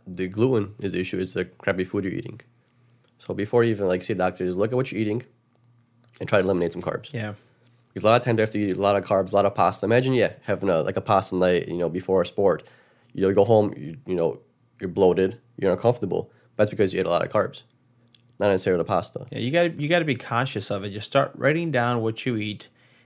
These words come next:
Speaker 2: and notice when your symptoms occur, and they start make, connecting the dots. Like, what did I eat for this to happen? And start looking at the, f-, start correlating the foods and eliminate that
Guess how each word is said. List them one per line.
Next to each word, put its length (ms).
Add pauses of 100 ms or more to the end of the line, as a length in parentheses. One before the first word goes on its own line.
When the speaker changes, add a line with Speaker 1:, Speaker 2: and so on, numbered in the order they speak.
(100)
Speaker 2:
and 560 (580)
notice 380
when 120
your 80
symptoms 420
occur, 360
and 60
they 60
start 340
make, 240
connecting 380
the 80
dots. 340
Like, 120
what 180
did 140
I 100
eat 380
for 120
this 200
to 100
happen? 340
And 280 (100)
start 420
looking 360
at 220
the, 60
f-, 280 (420)
start 240
correlating 400
the 80
foods 840
and 440 (360)
eliminate 540
that 320